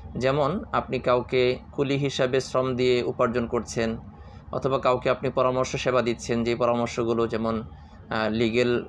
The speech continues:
উম, কনসালটেন্সি আছে, আইনের পরামর্শ দিয়ে আপনি উপার্জন করছেন, এটা সুযোগ আছে। অথবা কাউকে চিকিৎসার পরামর্শ দিচ্ছেন, সেবা দিচ্ছেন, তার বিপরীতে উপার্জন করছেন, সুযোগ আছে। তো কনটেন্ট যেগুলো ক্রিয়েট করা হয়, সেই কনটেন্টগুলোর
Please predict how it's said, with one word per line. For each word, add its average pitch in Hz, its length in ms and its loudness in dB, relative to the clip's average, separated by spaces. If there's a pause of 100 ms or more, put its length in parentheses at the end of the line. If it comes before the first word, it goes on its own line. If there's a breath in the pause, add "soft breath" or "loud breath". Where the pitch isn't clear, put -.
উম, 113 440 -4
কনসালটেন্সি 117 760 0
আছে, 110 460 0 (460 loud breath)
আইনের 120 320 0
পরামর্শ 120 460 0
দিয়ে 117 200 2
আপনি 120 180 -2
উপার্জন 113 400 0
করছেন, 110 360 -2
এটা 113 160 -2
সুযোগ 117 320 0
আছে। 110 340 -2 (680 loud breath)
অথবা 135 260 2
কাউকে 131 360 2
চিকিৎসার 139 420 0
পরামর্শ 131 440 0
দিচ্ছেন, 120 440 0
সেবা 120 300 2
দিচ্ছেন, 117 360 -2
তার 117 140 0
বিপরীতে 117 380 0
উপার্জন 120 340 0
করছেন, 113 300 -4
সুযোগ 117 260 -2
আছে। 110 280 -2 (1300 loud breath)
তো 117 60 0
কনটেন্ট 160 480 4
যেগুলো 160 260 4
ক্রিয়েট 143 260 0
করা 117 260 2
হয়, 113 180 0
সেই 135 180 -4
কনটেন্টগুলোর 156 840 0